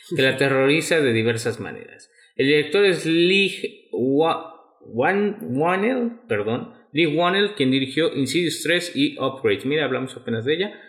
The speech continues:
Presupuesto, siete milloncitos, qué manera de invertirlos, y recaudó ciento cuarenta y tres millones.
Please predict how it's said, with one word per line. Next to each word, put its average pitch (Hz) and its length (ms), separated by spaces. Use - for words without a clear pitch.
Presupuesto, 208 720
siete 202 340
milloncitos, 156 720
qué 208 140
manera 143 340
de 117 80
invertirlos, 175 760
y 160 100
recaudó 123 440
ciento 113 300
cuarenta 87 300
y 85 60
tres - 260
millones. - 460